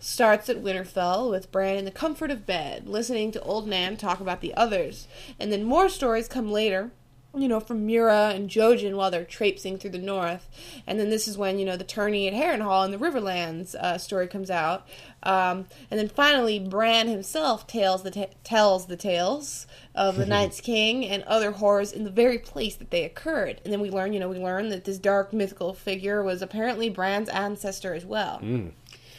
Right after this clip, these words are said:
Speaker 2: By A Dance with Dragons, many of the ancient tales of the North prove true. The actual stories prove true.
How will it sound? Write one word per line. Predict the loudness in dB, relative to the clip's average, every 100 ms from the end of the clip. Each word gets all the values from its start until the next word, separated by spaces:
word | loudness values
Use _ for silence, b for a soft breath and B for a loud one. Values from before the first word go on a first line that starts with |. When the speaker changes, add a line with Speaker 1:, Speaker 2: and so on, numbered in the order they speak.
| b b 8
Speaker 2:
By | 12 12
A |
Dance | 12 10
with | 10
Dragons, | 12 12 10 4 2
many | 4 4 2
of | 2
the | 2
ancient | 2 -2 -2
tales | 2 4 2
of | 0
the |
North | -2 -2 -4 -6 -16 -8
prove | -4 -2 -2
true. | 0 0 0 -6 -6
The | -6 -2 4
actual | 6 6 6 6
stories | 4 4 6 6 4
prove | 2 2
true. | 4 6 6 4